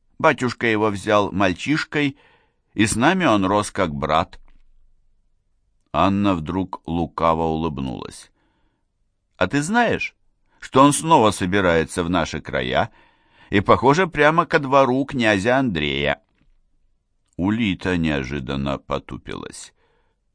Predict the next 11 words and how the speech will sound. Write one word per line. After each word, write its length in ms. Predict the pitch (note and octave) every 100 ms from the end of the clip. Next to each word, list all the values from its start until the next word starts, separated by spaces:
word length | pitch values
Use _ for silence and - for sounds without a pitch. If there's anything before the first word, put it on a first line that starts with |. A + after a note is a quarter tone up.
| _ _ _ _ _
"Может, 520 | G2 A2 A#2 B2 A#2
лучше 520 | G#2 A#2 A2+ - B2
бы... 600 | A2 G2 A#2 A2+ A2+ A2+ A#2 _ _ _ _ _ _
Не 280 | F#2 G2+ G#2
надо 440 | G2 B2+ E3+ D#3
ему 540 | G#2 E2+ E2 E2 E2+
сюда 580 | D2+ - F2+ E2+ E2 C#2
сейчас? 840 | B1 - D2+ - - G#1+ - - _ _ _ _ _ _
Его 460 | F#3 A#3 A#3+ B3
не 140 | A#3 F#3
удержишь. 960 | C#3+ A2+ G#2+ B2+ A#2+ F2+ D#2 G1+ -